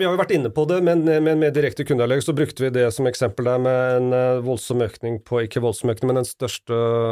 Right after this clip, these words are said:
økningen skjer jo da innenfor e-post, S M S, og så har vi alle disse digitale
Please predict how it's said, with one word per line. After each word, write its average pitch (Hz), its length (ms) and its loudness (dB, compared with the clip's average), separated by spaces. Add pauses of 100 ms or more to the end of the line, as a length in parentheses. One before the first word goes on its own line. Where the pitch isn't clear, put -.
(120)
økningen 117 400 -6
skjer 107 300 -2
jo - 20 -4
da 110 160 -4
innenfor 107 400 -4
e-post, 101 400 -8
S 113 240 -6
M 156 80 2
S, 170 160 -6
og 135 80 -4
så 160 80 2
har 120 80 2
vi 120 140 -2
alle 117 180 0
disse 120 160 -8
digitale 110 480 -4